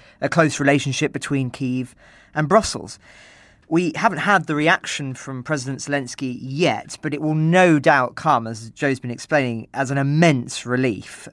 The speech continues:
though I'm sure he was aware of the direction of travel some time in advance.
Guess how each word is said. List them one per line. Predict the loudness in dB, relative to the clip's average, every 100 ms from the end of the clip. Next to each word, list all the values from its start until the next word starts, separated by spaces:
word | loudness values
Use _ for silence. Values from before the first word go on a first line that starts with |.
| -2
though | 2 4 4 -2 -2
I'm | 0 0
sure | 0 2 2
he | 2 0
was | -2
aware | 2 4 4
of | 2
the |
direction | -2 0 0 -2 -10
of | -10
travel | -4 -2 -2
some | 0 2 2 2
time | -4 -4 -4 -6 -12 -20 -20 -12
in | -6 -6
advance. | 2 4 4 2 -8 -10